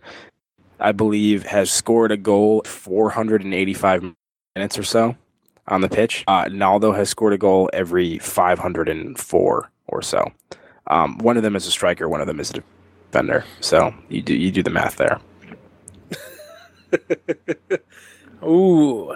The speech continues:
Speaker 2: yeah, it's, uh, uh, no comment on that one.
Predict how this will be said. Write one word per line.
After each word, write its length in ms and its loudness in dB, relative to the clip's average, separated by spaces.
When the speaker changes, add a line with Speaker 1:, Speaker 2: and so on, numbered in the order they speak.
Speaker 2:
yeah, 360 2
it's, 300 -2
uh, 420 2
uh, 180 -4
no 160 -4
comment 460 -10
on 100 -6
that 480 0
one. 840 -2